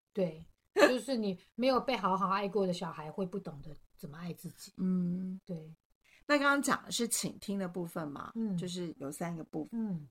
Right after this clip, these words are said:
Speaker 2: 我再重复一次，因为我真的觉得很重要。你有在听自己说的话吗？那第二个部分就是，你确定别人有在听你说话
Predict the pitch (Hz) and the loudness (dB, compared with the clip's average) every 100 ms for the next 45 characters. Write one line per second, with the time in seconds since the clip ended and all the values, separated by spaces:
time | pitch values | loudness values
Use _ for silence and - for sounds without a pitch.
0 | _ 160 160 196 - 151 - 170 143 - | _ -6 -2 0 -2 -6 -6 -8 -8 -8
1 | - - - _ 214 196 170 185 196 175 | -12 -12 -16 _ -6 -4 -2 0 -2 -2
2 | 151 156 147 _ _ _ _ 160 151 - | -4 -4 -8 _ _ _ _ -6 -4 0
3 | 190 175 175 147 - _ - 180 214 240 | 0 0 -4 -6 -12 _ -6 0 2 2
4 | 220 202 185 - - 190 196 196 - - | 2 0 -2 -6 -2 0 0 -4 -8 -6
5 | 208 - 156 - - - 165 160 147 - | -6 -4 -8 -10 -12 -6 -4 -2 -4 -2
6 | 147 110 - - - - _ _ _ _ | -4 -4 -10 -14 -16 -20 _ _ _ _
7 | - 196 196 214 180 170 - 175 175 160 | -4 -2 4 4 4 0 -4 -4 -4 -4
8 | 165 165 170 - 156 151 _ _ _ _ | -4 -6 -6 -6 -6 -10 _ _ _ _
9 | _ _ _ 165 147 - 233 202 202 190 | _ _ _ -6 0 4 6 6 4 4
10 | - 147 147 147 156 151 156 156 - 180 | 4 4 4 2 0 -2 -4 -6 0 2
11 | 160 156 - - 147 - 170 139 | 2 -2 -4 -2 -2 -2 0 0